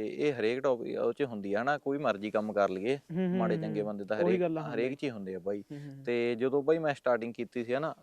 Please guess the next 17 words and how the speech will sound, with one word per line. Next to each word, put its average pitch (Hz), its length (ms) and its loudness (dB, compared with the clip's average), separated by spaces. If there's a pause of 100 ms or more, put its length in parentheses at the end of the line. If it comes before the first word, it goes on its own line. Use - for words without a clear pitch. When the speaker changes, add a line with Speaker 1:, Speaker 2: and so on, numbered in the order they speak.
Speaker 1:
ਤੇ 107 200 -6
ਉਦੋਂ 123 340 -6
ਮੈਨੂੰ 117 260 -8
ਬ-, 113 120 -2 (120)
ਬ-, - 260 -10
ਬ-, 113 260 -2
ਬੜੇ 117 300 2
ਲੋਕਾਂ 113 280 0
ਨੇ 110 100 -4
ਕਿਹਾ, 110 260 2
ਹਨਾ? 135 140 0
ਵੀ 110 340 -6 (200)
"ਇਹ 113 100 -10
ਚ 123 60 -10
ਕੀ 113 180 -6
ਰੱਖਿਆ 104 300 -4
ਤੂੰ, 104 220 -12